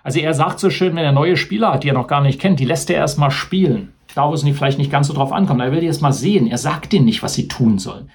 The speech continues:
Er schaut erstmal an, wie die spielen und dann kann er daraus entwickeln, was man mit der Person am besten machen kann. Das wünsche ich mir eben auch, wenn man sich heute Stellenausschreibungen anschaut.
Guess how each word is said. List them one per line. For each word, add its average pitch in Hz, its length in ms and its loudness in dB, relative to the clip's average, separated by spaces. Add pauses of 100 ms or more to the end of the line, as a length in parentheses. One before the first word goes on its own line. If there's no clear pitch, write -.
(180)
Er 139 160 -4
schaut - 380 0
erstmal 165 480 -2
an, 170 240 2
wie 160 100 -2
die 160 160 -2
spielen 185 460 0
und 139 120 0
dann 151 200 -4 (220)
kann 147 180 -2
er 139 80 0
daraus 196 460 0
entwickeln, 151 480 0
was 143 160 0
man 156 100 0
mit 143 120 0
der 147 80 0
Person 147 340 0
am 151 80 -2
besten 151 260 -2
machen 165 200 -2
kann. - 200 -8 (440)
Das 139 200 -10
wünsche 196 320 4
ich 151 120 -4
mir 143 140 2
eben 143 140 0
auch, - 160 0
wenn 160 80 -2
man 143 100 4
sich 147 160 2
heute 190 220 0
Stellenausschreibungen 147 920 0
anschaut. - 560 -2